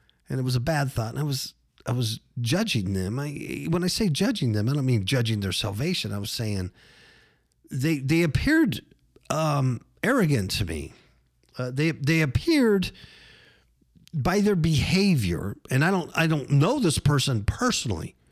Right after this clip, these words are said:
I don't know them personally. I've never had a conversation with this person.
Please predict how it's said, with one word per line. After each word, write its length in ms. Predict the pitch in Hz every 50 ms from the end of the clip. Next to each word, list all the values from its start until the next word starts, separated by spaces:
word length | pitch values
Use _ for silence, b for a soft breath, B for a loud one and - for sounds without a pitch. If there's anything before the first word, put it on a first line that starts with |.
| b b b b b b b
I 60 | -
don't 140 | 147 147 139
know 160 | 147 156 170
them 220 | 185 170 165 147 127
personally. 640 | - - 156 170 156 - - 95 98 82 78 - - _ _ _ _ _ _ _ - _ _ -
I've 120 | 131 135
never 200 | 135 156 156 156
had 160 | 147 147 160
a 60 | 151 143
conversation 720 | - - 160 156 139 131 - - 190 202 196 - - 135 107
with 100 | 101 -
this 140 | - 98 -
person. 420 | - - 110 92 - - - 98